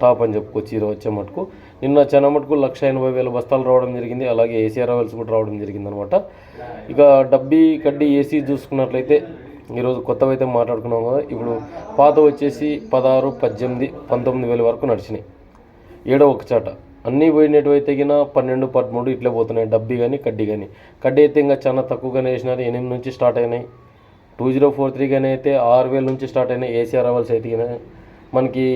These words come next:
ఇక కొత్తవి చూసుకున్నట్లయితే టూ జీరో ఫోర్ త్రీ, టూ జీరో ఫోర్ త్రీ కొత్తవి ఈరోజు పద్నాలుగు వేల ఎనిమిది వందలు, పద్నాలుగు వేలు, పదమూడు వేలు, పన్నెండు వేలు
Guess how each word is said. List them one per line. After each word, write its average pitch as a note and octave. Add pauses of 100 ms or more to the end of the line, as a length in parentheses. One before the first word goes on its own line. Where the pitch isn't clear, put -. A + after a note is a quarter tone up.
(760)
ఇక A#2+ (640)
కొత్తవి D3
చూసుకున్నట్లయితే D3
టూ D3
జీరో C#3+
ఫోర్ C#3
త్రీ, D3 (400)
టూ C#3
జీరో C#3+
ఫోర్ C#3
త్రీ C3+
కొత్తవి C3+
ఈరోజు B2+ (240)
పద్నాలుగు A#2+
వేల A#2+
ఎనిమిది A#2
వందలు, A2+ (460)
పద్నాలుగు B2+
వేలు, A#2+ (380)
పదమూడు C3
వేలు, B2 (100)
పన్నెండు C3+
వేలు B2+